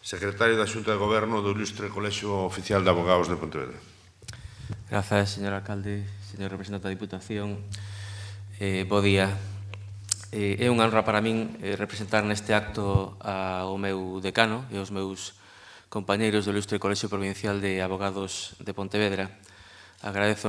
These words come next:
Speaker 2: no seu nome a invitación que nos foi cursada pola organización desta Semana Galega de Filosofía. A nosa institución leva anos vencellada ao desenvolvemento desta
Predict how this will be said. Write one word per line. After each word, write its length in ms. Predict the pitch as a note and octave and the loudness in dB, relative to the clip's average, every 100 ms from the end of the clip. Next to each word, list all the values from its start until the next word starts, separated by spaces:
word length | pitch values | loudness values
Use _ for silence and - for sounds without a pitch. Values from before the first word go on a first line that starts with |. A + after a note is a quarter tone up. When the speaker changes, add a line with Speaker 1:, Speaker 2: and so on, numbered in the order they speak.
| G2+ | -2
Speaker 2:
no 80 | |
seu 160 | G2 G2 | 0 0
nome 480 | A2 A#2 G#2+ A2 - - | 2 2 2 0 -6 -12
a 160 | G#2 F#2+ | -8 -6
invitación 560 | G2 F#2+ G2 G2 G#2 G2 | -4 -4 -4 -2 -4 -2
que 80 | |
nos 240 | G2 G2 - | -4 -6 -8
foi 240 | G#2 G2 | -8 -8
cursada 560 | G2 G2 A2+ G#2+ G2+ G2 | -8 -10 -6 -4 -6 -6
pola 480 | G2+ F#2+ F#2 F#2 G2 - | -4 -2 -2 -4 -10 -8
organización 720 | G#2 G2 F#2+ - G2 - A2 | -6 -4 -6 -8 -8 -4 -4
desta 240 | G2+ - G#2 | -4 -6 -6
Semana 560 | G2 G2+ F#2+ F#2 - - | -4 -4 -2 -4 -8 -14
Galega 400 | G#2 G2+ G2+ G2 | -6 -2 -2 -2
de 80 | G2 | -4
Filosofía. 560 | - F#2+ G2+ - F#2+ F2 - - - - - - - - - - - | -6 -8 -6 -4 -4 -4 -14 -20 -20 -20 -18 -18 -20 -20 -20 -20 -6
A 160 | G#2 | -2
nosa 320 | G#2 G#2 - G2+ | 0 0 0 0
institución 880 | G2+ G2+ G#2 G#2 B2+ B2 A2+ G#2+ - - _ _ _ - - B2 | 0 -2 -4 -4 0 0 0 -4 -12 -20 _ _ _ -8 -6 -2
leva 400 | A2+ G#2+ G2+ - | 0 4 2 4
anos 560 | A#2+ G#2 G2 F2+ - | 2 2 -2 -4 -6
vencellada 800 | G#2 G2 - G2+ G#2 G2+ G2+ G2 | -4 -4 -2 -2 0 0 0 -2
ao 240 | - G2+ G2 | -2 -4 -4
desenvolvemento 640 | G#2+ G2+ G2 G2 G2 G2+ | -4 -4 -4 -2 -4 -2
desta 640 | G2+ G2 - F#2+ F#2 G#2+ | -4 -4 -4 -4 -4 -10